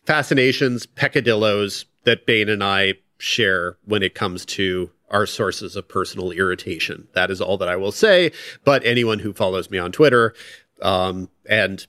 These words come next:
knows the things that irritate me and that I complain about frequently will no doubt watch the Harley Quinn special and be like, "Ooh, that must make Dan happy." And the answer, in case you're curious, is yes,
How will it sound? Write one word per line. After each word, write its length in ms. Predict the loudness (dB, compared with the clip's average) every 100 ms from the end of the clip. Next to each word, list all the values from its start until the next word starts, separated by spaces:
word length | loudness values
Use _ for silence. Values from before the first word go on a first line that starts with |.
| -4
knows 380 | 4 4 4 0
the 140 | 0
things 260 | 2 0 -2
that 160 | 0
irritate 440 | 4 4 2 0 2
me 140 | 2
and 140 | 2
that 80 | 2
I 80 | 0
complain 340 | 0 2 4
about 240 | 4 2 2
frequently 560 | -2 0 0 2 2
will 320 | 0 -2 -2 0
no 260 | 2 4
doubt 300 | 4 2 0
watch 340 | -2 -2 -4 -8
the 100 | -4
Harley 200 | -2 -2
Quinn 180 | -4
special 380 | -4 -4 -2 -4
and 120 | -6
be 120 | -2 0
like, 280 | 0 -2 _ 4
"Ooh, 300 | 6 4 2
that 120 | 0 0
must 180 | -2
make 180 | -2 0
Dan 180 | 0 0
happy." 400 | 0 2 4 2 -4 -20 _
And 300 | -2 0 -2
the 200 | -2 0
answer, 320 | 0 0 -4
in 200 | -2 -6
case 240 | 2 2 2
you're 80 | 0
curious, 400 | 2 2 0 0
is 300 | -2 -2 -2
yes, 500 | 0 0 -8 -20